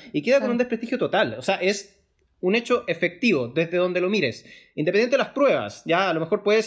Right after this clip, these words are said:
Speaker 1: puede o no ser real, puede o no tener más o más, o ma-, mayor o menor gravedad, pero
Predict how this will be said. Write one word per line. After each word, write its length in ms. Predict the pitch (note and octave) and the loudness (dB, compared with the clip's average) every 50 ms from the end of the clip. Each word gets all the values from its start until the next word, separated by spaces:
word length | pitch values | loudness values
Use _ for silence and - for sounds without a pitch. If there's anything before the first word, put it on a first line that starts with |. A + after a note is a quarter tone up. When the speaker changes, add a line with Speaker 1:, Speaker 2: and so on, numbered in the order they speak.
| - - - | -2 -4 -2
Speaker 1:
puede 220 | G3+ A3 A#3 A#3+ | 0 2 4 4
o 80 | A#3 G#3 | 2 2
no 120 | G3+ A3 A3 | 0 0 -2
ser 260 | - - A#3 A#3 G#3+ | 0 0 0 0 2
real, 420 | G3 F3 F3 G3 G#3+ A3 A3 A3 A3 | 2 2 2 4 4 2 2 0 0
puede 240 | - G#3+ G#3+ G#3+ G#3+ | 0 2 2 4 2
o 100 | F#3+ F#3 | 2 2
no 200 | F#3+ G3+ G#3 G#3 | 2 2 2 2
tener 300 | G#3 F#3+ G3 G3+ G#3+ F#3+ | 0 0 2 2 2 0
más 280 | E3+ F3 F#3 G3 G#3 G#3 | 0 0 2 2 2 2
o 80 | G3 | 0
más, 200 | F#3+ G3 G3+ G3 - | 0 0 -2 -2 -2
o 120 | E3 E3 | -2 -2
ma-, 260 | E3+ E3+ F3+ F3+ E3 - | -2 -2 -2 -2 -2 0
mayor 320 | D#3+ D#3+ E3 F3+ F#3 F#3+ | 0 0 2 2 2 2
o 80 | G#3 G3 | 2 0
menor 240 | F3 F3 F#3+ G3 | 0 0 0 0
gravedad, 520 | F#3+ G3 F#3+ E3+ D3+ D#3 D3+ D#3 F#3+ G3 - | 0 0 0 0 0 2 0 0 0 0 0
pero 240 | - F3+ F3+ F3+ | 0 0 0 0